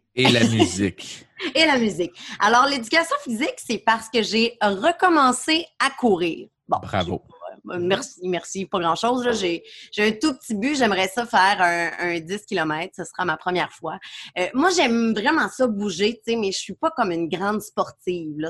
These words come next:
Speaker 2: C'est pas comme inné en moi d'aller courir à quarante mille fucking degrés dehors. C'est comme, ça me prend une petite motivation supplémentaire.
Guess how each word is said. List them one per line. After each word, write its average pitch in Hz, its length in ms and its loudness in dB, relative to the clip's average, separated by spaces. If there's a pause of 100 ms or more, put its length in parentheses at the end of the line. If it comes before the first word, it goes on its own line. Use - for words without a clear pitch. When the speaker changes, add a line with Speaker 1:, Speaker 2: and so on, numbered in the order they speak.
Speaker 2:
C'est 190 200 -10
pas 269 180 2
comme 202 300 0
inné 233 400 2
en 180 160 4
moi 180 300 2
d'aller 180 240 -2
courir 180 500 0 (480)
à 190 120 -2
quarante 220 500 2
mille 202 340 2
fucking 202 580 -4
degrés 180 460 -2
dehors. 170 460 -2
C'est - 280 -8
comme, 190 280 -6 (420)
ça 247 220 2
me 240 80 -2
prend 339 200 2
une 311 120 -2
petite - 200 -14
motivation 226 960 2
supplémentaire. 160 680 -4